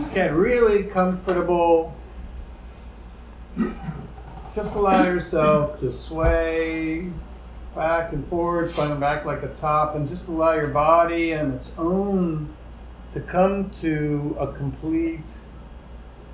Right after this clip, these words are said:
standstill. So there's no, don't allow your left brain to force your way into a position,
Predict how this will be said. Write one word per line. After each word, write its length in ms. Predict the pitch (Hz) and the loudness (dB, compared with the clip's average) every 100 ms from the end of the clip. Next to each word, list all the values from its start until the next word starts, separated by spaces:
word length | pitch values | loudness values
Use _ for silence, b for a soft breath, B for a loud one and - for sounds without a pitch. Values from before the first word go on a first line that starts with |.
| - | -16
standstill. 1080 | - - - 151 147 147 - - 117 123 123 - - - - - - - - - - - - - - - | -14 -12 -4 0 0 -2 -6 -6 -6 -6 -10 -12 -14 -12 -14 -12 -14 -16 -16 -16 -14 -16 -16 -14 -16 -4
So 100 | 143 | -2
there's 240 | 147 147 | 0 0
no, 920 | 131 151 160 165 165 165 165 160 156 156 - - - - - - - - - - - - - - - - - - - 143 | 0 0 0 0 0 0 -2 -2 -2 -6 -10 -12 -14 -12 -12 -12 -12 -12 -12 -14 -14 -14 -16 -10 -8 -6 -8 -12 -8 4
don't 200 | 185 208 | 6 6
allow 400 | 208 180 170 175 | 6 6 6 4
your 220 | 165 156 | 2 2
left 420 | 156 165 165 - | 4 4 4 -2
brain 680 | 160 170 170 165 160 151 143 135 - - | -2 0 2 0 0 -2 -4 -8 -14 -6
to 200 | 165 151 131 - | 0 0 0 -4
force 460 | 180 175 185 175 - | 2 6 6 2 -2
your 120 | 165 | -2
way 460 | 147 147 151 143 139 | 0 0 0 0 0
into 380 | 139 131 147 139 | -2 -2 0 0
a 80 | |
position, 680 | 139 143 147 151 156 147 151 | 0 -4 -4 -4 -6 -8 -10